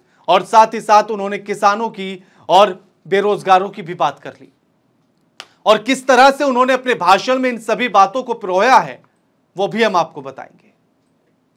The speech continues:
सबसे पहले उन्होंने बात की जब विकसित भारत के बनने की, तो उन्होंने कहा कि बिना शिक्षा के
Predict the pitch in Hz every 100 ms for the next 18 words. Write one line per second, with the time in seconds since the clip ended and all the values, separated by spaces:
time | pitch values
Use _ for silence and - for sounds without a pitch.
0 | _ _ _ _ _ _ _ - 226 -
1 | 269 247 262 302 285 _ _ _ _ 208
2 | 240 277 247 190 220 262 - 262 254 254
3 | 254 - _ 160 220 - 277 190 156 180
4 | 233 254 254 175 196 214 254 262 123 _
5 | _ _ _ _ _ _ _ _ _ _
6 | _ 196 190 208 233 233 180 185 247 247
7 | 180 196 208 190 - 214 - 277 - 196
8 | 214